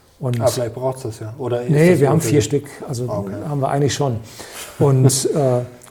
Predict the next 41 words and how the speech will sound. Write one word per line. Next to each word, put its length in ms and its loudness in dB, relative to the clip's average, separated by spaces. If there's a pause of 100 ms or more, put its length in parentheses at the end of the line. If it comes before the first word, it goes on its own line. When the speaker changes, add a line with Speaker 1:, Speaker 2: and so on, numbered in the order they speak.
(140)
Speaker 1:
und 180 -2
dann, 320 2 (880)
ähm, 320 -2
kam 300 -4
die, 500 -2
die, 140 -10
die, 360 -8
äh, 100 -12 (920)
Landrätin 720 -2
und 100 -6
sagte, 400 -4 (420)
äh, 40 -12 (220)
„Jetzt 260 -6
kommt 200 -6
da 80 -6
so 140 -6
ein 60 -8
Volksentscheid 720 -6
oder 80 -4
so 60 -2
ein 100 -2
Bürgerentscheid, 680 -2
das, 280 -6 (160)
also 120 -6
sie 100 0
fühlt 200 2
sich 100 0
daran 240 0
nicht 160 0
gebunden“, 500 -2
ne? 220 -4 (160)
Sagte 280 -12
sie, 200 -14 (140)
C-S-U-lerin. 580 -10 (840)
Und, 500 2
äh, 40 -2 (540)
dann 140 2
<laughs> 100 2
ging's 180 4
jetzt 180 2
aus, 280 -2